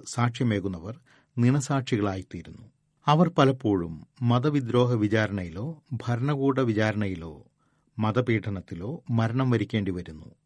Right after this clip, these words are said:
അതുകൊണ്ടാണ് രക്തസാക്ഷ്യമെന്നാൽ സത്യസാക്ഷ്യം തന്നെയായിത്തീരുന്നത്. അതെ, ഈ രക്തസാക്ഷ്യം സത്യസാക്ഷ്യമാണ്. ദൈവപുത്രനായ യേശു സത്യത്തിന് സാക്ഷ്യമേകിയത്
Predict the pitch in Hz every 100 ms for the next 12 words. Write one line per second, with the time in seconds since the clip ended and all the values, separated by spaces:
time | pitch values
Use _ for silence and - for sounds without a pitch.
0 | _ - 117 120 117 92 85 117 - -
1 | 120 117 160 - 120 117 107 92 80 80
2 | 80 _ _ _ - - 117 - 151 135
3 | 117 117 120 101 107 107 104 98 - 104
4 | 85 85 - - _ _ _ - 107 95
5 | 85 - _ - 135 135 107 - 123 -
6 | 92 - 139 170 - - 117 139 123 101
7 | 104 104 87 82 82 - _ _ _ -
8 | 127 160 180 175 175 170 143 143 139 120
9 | 107 120 - 95 87 - - - 120 120
10 | 156 - 147 127 107 113 127 110 95 90
11 | 82 110